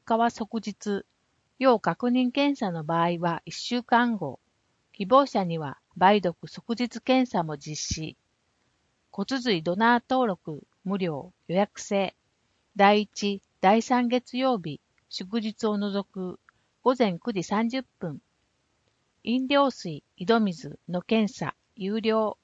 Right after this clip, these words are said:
一部予約制。検便、腸内細菌、有料。検便、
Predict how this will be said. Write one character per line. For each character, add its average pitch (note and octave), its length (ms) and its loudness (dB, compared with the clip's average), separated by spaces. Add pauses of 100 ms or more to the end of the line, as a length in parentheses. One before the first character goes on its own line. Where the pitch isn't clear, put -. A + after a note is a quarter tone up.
(160)
一 A#3+ 240 -4
部 A3 120 -2
予 F3+ 160 2
約 G3+ 260 2
制。 F#3+ 360 0 (880)
検 A3+ 320 2
便、 A3+ 300 2 (420)
腸 G#3 160 0
内 B3 240 2
細 B3 280 2
菌、 D#3 320 -12 (360)
有 G3 220 -2
料。 F3+ 420 0 (640)
検 G#3 280 0
便、 F#3+ 320 0